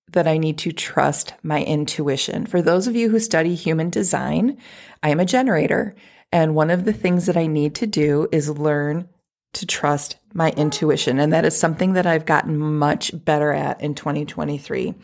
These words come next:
Checking in with how I truly feel about something as I make a decision is really, really important.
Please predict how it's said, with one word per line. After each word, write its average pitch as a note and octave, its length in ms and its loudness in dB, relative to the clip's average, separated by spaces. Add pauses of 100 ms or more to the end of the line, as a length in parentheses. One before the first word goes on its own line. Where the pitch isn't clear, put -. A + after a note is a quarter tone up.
(480)
Checking G#3+ 420 2
in G3+ 140 2
with G3 120 2
how F3+ 200 0
I E3+ 100 2
truly E3 420 0
feel F3+ 300 -2
about A3 240 0
something A3 480 2
as E3 140 2
I D#3 60 4
make D#3 220 0
a E3+ 60 -2
decision E3 720 0
is - 260 -6
really, E3 540 2
really D#3 420 2
important. - 760 -6